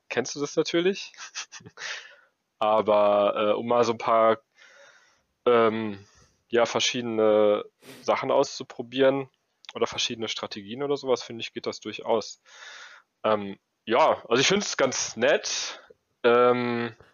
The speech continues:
find's persönlich jetzt aber nicht so super, dass ich jetzt die ganze Zeit Bock hätte, Solo Tabletop zu spielen. Dann spiele ich lieber irgendwie ein Videospiel. Ähm, oder auch, ich spiele auch, glaub ich, eh lieber mit Leuten zusammen.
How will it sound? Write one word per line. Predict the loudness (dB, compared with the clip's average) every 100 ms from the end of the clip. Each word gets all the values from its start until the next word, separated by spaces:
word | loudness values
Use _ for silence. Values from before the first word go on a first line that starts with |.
| _ _ _ _ _
find's | -6 -4 -2
persönlich | -2 2 2 0 -4
jetzt | -4
aber | 0 0
nicht | 0 -4 -6 -10 _ _ _ _
so | -6 0 2 4 2
super, | 0 -8 -2 2 4 4
dass | 2 -2
ich | -4 -6
jetzt | -6 -6
die |
ganze | -6 -4
Zeit | -6 -4
Bock | -6 -6
hätte, | -8 -8 -8 -8 _ _ _ _ _
Solo | -12 -8 -6
Tabletop | -2 -2 -4 -8 -12
zu | -12
spielen. | -14 -10 -10
Dann | -10 -12 -14
spiele | -16 -14 -12
ich | -12
lieber | -8 -4 -2
irgendwie | -4 -12 -14 -14
ein | -14 -16
Videospiel. | -18 -14 -12 -14 -12 -12 -14 _ _ _ _ _ _ _
Ähm, | -6 -6 -10 -16 _
oder | -4 0
auch, | 0 -2 _
ich | -6
spiele | 0 2
auch, | 2
glaub | 2 2
ich, | 0
eh | -2
lieber | -2 0 2 2 0
mit | -4
Leuten | 2 2 0
zusammen. | -10 -8 -8 -8